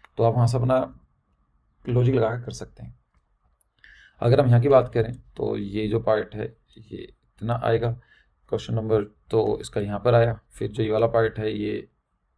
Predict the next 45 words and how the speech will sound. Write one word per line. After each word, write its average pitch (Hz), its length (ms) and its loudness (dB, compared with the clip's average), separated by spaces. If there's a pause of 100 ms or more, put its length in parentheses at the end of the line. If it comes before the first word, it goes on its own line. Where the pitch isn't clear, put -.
(140)
ये 98 200 -10
वाला 92 180 -6
पार्ट 95 260 -8
आ 101 40 -4
जाएगा, 117 420 -2 (500)
लेकिन 127 240 2
जो 147 80 4
इसके 147 160 2
पीछे 127 300 -4
है 147 120 4
ये 131 120 4
वाला 135 140 4
पूरा 143 200 2
पार्ट 143 180 2
दिखाई 120 220 2
देगा 113 180 2
अपने 107 200 -8
को, - 100 -20 (180)
तो - 80 -12
ये - 160 -12
पार्ट - 160 -10
इधर 117 200 -2
आया, 120 220 -4 (440)
ये - 80 -4
वाला 117 140 4
पार्ट 95 200 -6
इधर। - 200 -14 (120)
पहला 101 180 -4
ऑप्शन 110 160 -10
सही 104 240 -4
है, 101 100 -8 (100)
बाकी 107 240 -6
में 110 120 -6
डिफरेंस 107 280 -8
देख 107 160 -4
लो। 107 160 -10 (340)
जल्दबाजी 127 300 4
कभी 139 180 6
नहीं 139 120 2
करनी 117 240 4
है 110 80 0
अपने 98 160 -8
को। 101 140 -14 (120)
यहाँ 117 140 0
पर 123 140 2